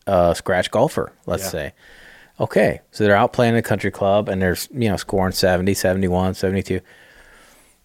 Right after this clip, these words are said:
Speaker 1: But you put 'em in a money situation, you put 'em on a tour, you put 'em in a, like, pressure situation beyond just, you know, playing with friends or playing, you know, kind of in a local
Speaker 2: Mm.
Speaker 1: tournament.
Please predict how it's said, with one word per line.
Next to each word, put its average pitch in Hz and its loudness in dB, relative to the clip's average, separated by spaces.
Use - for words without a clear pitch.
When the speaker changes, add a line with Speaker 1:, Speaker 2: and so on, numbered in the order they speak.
Speaker 1:
But 120 2
you 147 2
put 208 6
'em 156 8
in 117 6
a 95 6
money 120 4
situation, 131 4
you 123 4
put 127 4
'em 110 2
on 92 2
a 80 -2
tour, 120 6
you 107 6
put 110 0
'em 101 0
in 95 0
a, 82 0
like, 90 -2
pressure 110 0
situation 92 0
beyond 92 0
just, 85 -2
you 123 -4
know, 78 -4
playing 85 -4
with 95 -8
friends 90 -6
or 87 -12
playing, 82 -6
you 82 -6
know, 78 -6
kind 87 -6
of 80 -6
in 76 -10
a 67 -10
local 87 -4
Speaker 2:
Mm. 92 -14
Speaker 1:
tournament. 95 -6